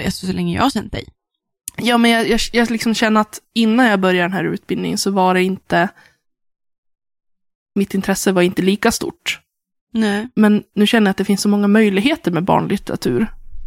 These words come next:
Speaker 1: Ja.
Speaker 2: På olika sätt. Berättandet och i, i bild och,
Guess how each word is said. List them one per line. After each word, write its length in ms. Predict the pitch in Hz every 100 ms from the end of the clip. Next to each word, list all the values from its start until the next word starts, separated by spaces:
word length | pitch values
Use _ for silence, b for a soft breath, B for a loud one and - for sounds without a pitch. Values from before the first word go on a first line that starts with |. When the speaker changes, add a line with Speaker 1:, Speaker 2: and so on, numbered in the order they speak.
| - - - - - -
Speaker 1:
Ja. 300 | 208 208 262
Speaker 2:
På 120 | -
olika 200 | 208 190
sätt. 200 | 208 226 - 220
Berättandet 800 | 220 - - 202 185 180 _
och 320 | 190 190 190 B B B _ _
i, 320 | - - - 202
i 20 |
bild 560 | 196 214 214 175 170 165
och, 420 | - 190 180